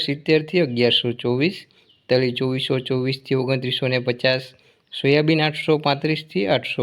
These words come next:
પંચોતેર, તલ કાળા સિત્તાવીસો ચાલીસથી એકત્રીસો પચીસ, લસણની વાત કરીએ તો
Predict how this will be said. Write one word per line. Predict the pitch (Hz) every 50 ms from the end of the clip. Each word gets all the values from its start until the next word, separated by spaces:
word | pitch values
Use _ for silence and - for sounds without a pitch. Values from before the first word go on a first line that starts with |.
| 113 117
પંચોતેર, | 120 120 120 120 - 131 127 131 151 185 - - - _ _ _ _ _ _ _ _ _ _ _ _ - - - - - - - - _ _ _ _ _ _ _ _ _ _ _ _ _ _ _ _ _ _ _ _ _ _ -
તલ | 127 131 131 123 123
કાળા | - 127 131 127 -
સિત્તાવીસો | 135 127 - 139 131 127 127 123 - 135 123 -
ચાલીસથી | 127 123 131 131 131 - - - 135 127
એકત્રીસો | 127 - 131 127 135 135 131 - 139 123 127
પચીસ, | - 123 - - 135 135 135 - - - _ _ _ - _ _ _ _ -
લસણની | 135 135 - 165 160 160 160 151
વાત | 165 160 160 -
કરીએ | 170 156 160 160 160
તો | 175